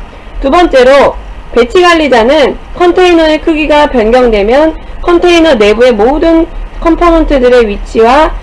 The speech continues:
크기도 재조정한다는 거, 그리고 셋째로는 배치 관리자는 컨테이너의 컴포넌트가 들어오는 시점에 컴포넌트의 위치와 크기를 결정한다는 것을 알아두면 되겠어.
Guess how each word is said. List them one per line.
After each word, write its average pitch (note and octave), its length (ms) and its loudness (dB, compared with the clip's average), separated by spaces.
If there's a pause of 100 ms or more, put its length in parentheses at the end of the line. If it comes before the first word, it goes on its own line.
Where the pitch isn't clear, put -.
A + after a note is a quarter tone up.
(120)
크기도 D#4 400 -2
재조정한다는 A#3+ 880 0
거, E3+ 260 0 (540)
그리고 A#3 400 0
셋째로는 D#4 680 0 (280)
배치 A#3+ 260 -2
관리자는 A#3 800 0 (380)
컨테이너의 E4+ 640 2
컴포넌트가 D#4 760 0
들어오는 B3+ 460 2
시점에 C#4 640 -2 (220)
컴포넌트의 D4 680 0
위치와 A#3+ 580 0
크기를 D#4 520 -2
결정한다는 A#3 760 -2
것을 D4 380 0 (340)
알아두면 A#3+ 500 0
되겠어. F#3+ 680 -4